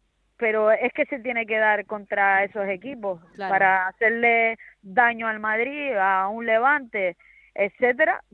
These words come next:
Speaker 1: pues tienes que plantear un partido y que te salga todo bien.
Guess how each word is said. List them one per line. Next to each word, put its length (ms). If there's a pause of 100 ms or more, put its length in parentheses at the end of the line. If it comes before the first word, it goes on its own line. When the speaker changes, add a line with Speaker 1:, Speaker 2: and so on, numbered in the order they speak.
Speaker 1:
pues 200 (120)
tienes 320
que 120
plantear 440
un 100
partido 400
y 60
que 120
te 200
salga 320 (120)
todo 320
bien. 360